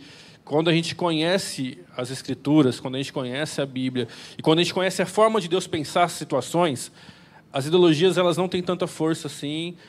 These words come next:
e qualquer outra resposta, ela não é a resposta correta. A resposta correta é aquela que vem da boca do Senhor. Então, o que que Deus tá falando a respeito daquilo?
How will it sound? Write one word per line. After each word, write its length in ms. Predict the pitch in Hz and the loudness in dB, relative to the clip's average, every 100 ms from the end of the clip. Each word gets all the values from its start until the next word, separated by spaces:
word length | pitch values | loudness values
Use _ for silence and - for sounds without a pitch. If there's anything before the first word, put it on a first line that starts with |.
| - - - | -20 -20 -8
e 140 | 139 139 | -4 2
qualquer 380 | 156 147 185 | 2 2 4
outra 380 | 180 185 180 165 | 6 6 6 0
resposta, 720 | 156 160 - - 170 185 - 160 151 | 0 0 -4 2 4 4 2 -2 0
ela 240 | 151 156 | 2 2
não 260 | 160 170 170 | 0 -2 2
é 340 | 160 180 160 | 4 2 2
a 60 | 156 | 0
resposta 500 | 160 - 143 143 156 | 0 -4 -8 -6 -6
correta. 480 | 143 131 113 - - - - - - | -6 -4 -4 -6 -18 -20 -20 -14 -2
A 60 | |
resposta 440 | 143 151 165 160 170 | 0 0 -2 -2 0
correta 640 | 175 160 170 180 214 - - _ _ - - - | 2 4 4 2 -2 -4 -18 _ _ -20 -20 -10
é 140 | 135 | -6
aquela 280 | 143 - 160 | -4 -2 -4
que 140 | - | -6
vem 400 | 135 139 143 156 - - - - _ | -6 -2 -2 -4 -10 -20 -20 -20 _
da 140 | 127 | -4
boca 260 | 127 135 151 | -2 -2 -4
do 80 | 143 | -8
Senhor. 420 | - 135 117 117 | -6 -6 -4 -6
Então, 200 | - 165 | -4 -4
o 60 | 170 | -2
que 160 | 254 | -4
que 100 | 247 | -4
Deus 260 | 185 185 202 | 2 4 4
tá 100 | 196 | 0
falando 240 | 180 170 | 0 -2
a 20 | |
respeito 340 | 165 165 156 139 | -4 -4 -6 -4
daquilo? 420 | 131 - 110 | -8 -8 -12